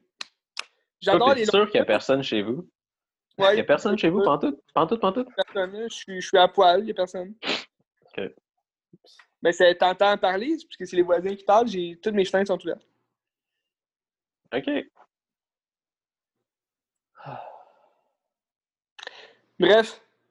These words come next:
Speaker 1: Comme je disais, j'aime les longs films, puis Tenet, il dure deux heures et demie. Fait que j'ai quand même aimé ça. <laughs> Mais avant de parler de Tenet,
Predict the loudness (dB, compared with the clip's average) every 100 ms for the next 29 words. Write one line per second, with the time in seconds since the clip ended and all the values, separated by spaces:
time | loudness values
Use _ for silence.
0 | _ _ _ _ -20 _ _ _ _ _
1 | 0 2 0 0 4 4 4 0 0 0
2 | -2 -2 -4 -4 -16 _ _ _ _ -14
3 | -10 -10 -2 0 2 2 0 _ -16 -2
4 | 0 4 2 2 -2 -6 -18 _ _ _
5 | _ _ _ _ _ -6 -6 -2 0 2
6 | 2 0 4 6 6 2 -20 _ -20 _
7 | _ _ _ _ _ _ -20 -18 -20 -20
8 | -20 _ _ 2 4 2 2 2 2 2
9 | 4 4